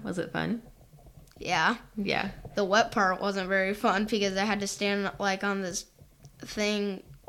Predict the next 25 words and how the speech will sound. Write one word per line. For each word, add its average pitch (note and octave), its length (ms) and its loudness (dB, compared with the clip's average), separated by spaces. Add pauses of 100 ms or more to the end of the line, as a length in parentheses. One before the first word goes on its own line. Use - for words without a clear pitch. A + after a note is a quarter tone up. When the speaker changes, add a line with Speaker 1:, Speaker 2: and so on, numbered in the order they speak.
(460)
Speaker 2:
and G#3 160 0
my F#3 120 0
dad G3 260 2
was G3 160 -2
driving, F#3+ 380 -2
so F#3+ 180 0
it F#3 60 -4
was G#3+ 100 -4
super A3 320 -2
s-, - 260 -6 (280)
slippery. G3+ 760 0 (580)
Speaker 1:
Well, E3+ 240 4
it - 40 0
was E3 100 0
pouring E3+ 440 2
rain, D3+ 360 2 (160)
wasn't D#3 280 0
it? D3 120 -2 (460)
Speaker 2:
Yeah, F#3+ 180 4
so G3+ 160 2
I F#3+ 100 6
was F#3+ 100 2
soaked - 340 -2
after - 420 0
that. F#3+ 320 2